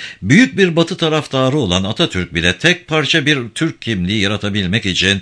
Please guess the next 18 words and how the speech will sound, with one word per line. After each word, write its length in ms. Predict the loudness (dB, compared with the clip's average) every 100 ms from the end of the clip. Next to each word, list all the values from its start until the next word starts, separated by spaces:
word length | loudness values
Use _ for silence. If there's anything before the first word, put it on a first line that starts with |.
| -2
Türk 240 | 0 0 0
milliyetçiliğinin 840 | -2 0 0 0 -2 0 0 0
içinde 480 | 0 0 0 0 0
belli 300 | 0 0 -2
bir 200 | -2 -2
derecede 520 | 0 0 0 -2 -2
Batı 220 | -4 -4
karşıtlığına 760 | -4 -2 -2 -4 -4 -2 0 -2
müsamaha 600 | -2 -2 -4 -2 -2 -2
göstermişti. 960 | -2 -4 -4 -4 -2 -4 -4 -4 -6 -8 -16 _ _ _ _ -20 -20 -18 0
Berktay'a 540 | 2 2 2 0 2
göre 300 | 0 0 0 0
Türk 200 | -4 -2
milliyetçileri 840 | -4 -2 -2 -2 -2 -2 -2 -2
bağımsızlığı 760 | -2 -2 -2 -4 -2 -2 -2
özgürlüğe 600 | -2 -2 -2 -2 0 -2
tercih 460 | 0 0 0 0 0
ettiler 460 | -2 0 2 2